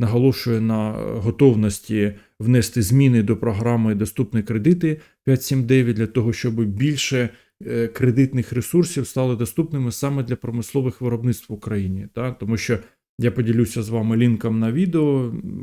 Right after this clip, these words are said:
Ми розбирали з вами, що сьогодні підтримка п'ять сім дев'ять йде переважно аграріям, імпортерам, торгівля, але не виробникам. Да? Тобто в-, промисловим виробникам дістається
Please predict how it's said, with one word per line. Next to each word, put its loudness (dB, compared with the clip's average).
Ми -2
розбирали 0
з -4
вами, -2
що -8
сьогодні 0
підтримка 0
п'ять 0
сім -2
дев'ять 2
йде 2
переважно -2
аграріям, -2
імпортерам, 0
торгівля, -2
але 0
не 2
виробникам. -2
Да? -4
Тобто -6
в-, -10
промисловим 0
виробникам -4
дістається -4